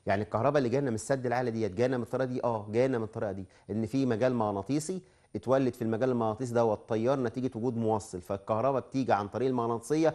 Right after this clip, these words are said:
والمغناطيسيه ماشيه مع الكهربيه والاتنين حبايب وسمنه على عسل زي ما قلنا في بدايه الحلقه. طب يا مستر،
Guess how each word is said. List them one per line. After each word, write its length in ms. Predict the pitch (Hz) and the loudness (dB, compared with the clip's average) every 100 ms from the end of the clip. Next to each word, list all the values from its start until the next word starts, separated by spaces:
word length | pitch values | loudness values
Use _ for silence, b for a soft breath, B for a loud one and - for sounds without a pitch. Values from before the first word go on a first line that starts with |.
| B | B
والمغناطيسيه 500 | 123 123 123 117 143 | 2 4 2 2 2
ماشيه 240 | 131 131 117 | 2 0 -2
مع 120 | 107 | -4
الكهربيه 540 | - 110 113 139 143 B - | -2 0 2 4 2 B -4
والاتنين 320 | 107 104 131 | -2 0 -2
حبايب 460 | 123 110 123 127 113 | -2 0 2 2 0
وسمنه 320 | 101 117 117 | -2 -4 -2
على 120 | 95 | -4
عسل 240 | 90 92 101 | -4 -6 -6
زي 140 | 101 | -4
ما 100 | 101 | -2
قلنا 240 | 120 120 113 B | 0 -2 -4 B
في 100 | - | -4
بدايه 220 | 98 110 110 | -2 -2 -2
الحلقه. 320 | - 87 - _ _ _ _ _ | -8 -8 -10 _ _ _ _ _
طب 140 | 127 143 | 2 6
يا 80 | 151 | 6
مستر، 360 | 151 - - | 4 0 -18